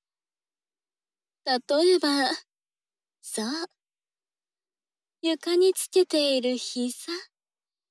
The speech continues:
そこに私の足を当てて、ゆっくりゆっくり上へと登らせて、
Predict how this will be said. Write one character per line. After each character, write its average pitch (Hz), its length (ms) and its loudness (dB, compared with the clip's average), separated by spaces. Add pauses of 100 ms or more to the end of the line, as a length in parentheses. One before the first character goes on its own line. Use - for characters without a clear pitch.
(360)
そ 220 240 -2
こ 240 160 -4
に 240 180 -2
私 220 580 -4
の 285 220 0
足 285 320 -2
を 254 140 -2
当 202 160 -6
て 262 200 -14
て、 - 120 -20 (840)
ゆ 269 140 -4
っ - 20 -10 (420)
く 311 120 -8
り 240 280 -8
ゆ 220 120 2
っ - 20 -8 (440)
く 392 160 4
り 381 220 8
上 254 400 4
へ 381 80 6
と 302 180 0
登 262 340 -2
ら 339 140 -4
せ 392 200 -8
て、 - 120 -14